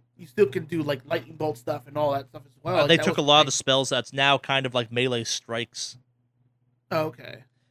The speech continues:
Speaker 2: Yeah, it, it's, it's like playing my Death Knight, and I'm like, "What the shit?"
Speaker 1: Huh.
Speaker 2: Yeah, it's, it's
Speaker 1: Yeah,
Speaker 2: not a
Speaker 1: no, I, I, I remember it ha-, it still has a lot of element stuff to it from what I recall currently, but
Speaker 2: Yeah, it's, but it's, uh,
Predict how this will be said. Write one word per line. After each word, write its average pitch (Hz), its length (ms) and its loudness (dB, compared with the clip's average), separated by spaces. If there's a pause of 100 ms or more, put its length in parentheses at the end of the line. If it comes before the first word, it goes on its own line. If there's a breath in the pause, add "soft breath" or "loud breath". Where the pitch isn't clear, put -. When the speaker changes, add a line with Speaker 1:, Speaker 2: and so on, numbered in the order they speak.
Speaker 2:
Yeah, 147 120 2
it, 143 180 4
it's, 175 160 0
it's 196 180 4
like 185 160 4
playing 160 260 4
my 135 140 4
Death 131 280 0
Knight, 120 160 -2
and 117 80 -8
I'm 123 100 -6
like, 120 160 -6
"What 185 320 2
the 196 80 -2
shit?" 226 420 -2 (3500)
Speaker 1:
Huh. 196 220 -4 (680)
Speaker 2:
Yeah, 240 180 4
it's, - 140 -4
it's 156 160 -12
Speaker 1:
Yeah, 220 100 6
Speaker 2:
not 208 60 6
a 208 40 4
Speaker 1:
no, 208 100 4
I, 165 220 0
I, 175 240 -2 (520)
I 175 100 0
remember 269 280 4
it 208 80 2
ha-, 185 100 2 (100)
it 190 80 -4
still 208 200 2
has 196 180 4
a 175 40 -2
lot 170 160 4
of 123 80 -6
element 160 320 -2
stuff 143 240 -14
to 147 120 -10
it 135 100 -10
from 156 160 -18
what 151 100 -4
I 151 40 -2
recall 147 380 -8 (160)
currently, 147 480 -2
but 143 120 -4
Speaker 2:
Yeah, 202 160 8
it's, - 300 2
but 175 220 2
it's, 170 200 -2
uh, 156 240 2